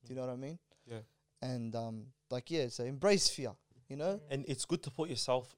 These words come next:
Speaker 2: in s-, like, certain circumstances or environments that make you uncomfortable,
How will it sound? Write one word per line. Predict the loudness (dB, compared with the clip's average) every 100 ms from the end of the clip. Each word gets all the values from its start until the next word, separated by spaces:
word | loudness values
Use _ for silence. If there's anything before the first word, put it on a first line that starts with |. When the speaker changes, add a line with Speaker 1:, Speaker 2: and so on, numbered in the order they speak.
| -10
Speaker 2:
in |
s-, | 0 0 0 -8 -6
like, | -6 -6 _ _ _ -8
certain | 0 0 0
circumstances | 0 -2 -2 -4 -8 -6 -8 -10 -10
or | -6 -6
environments | -4 2 2 0 -8 -10
that | -4
make | -2 -2 -4
you | -8
uncomfortable, | -8 -8 -8 -8 -12 -12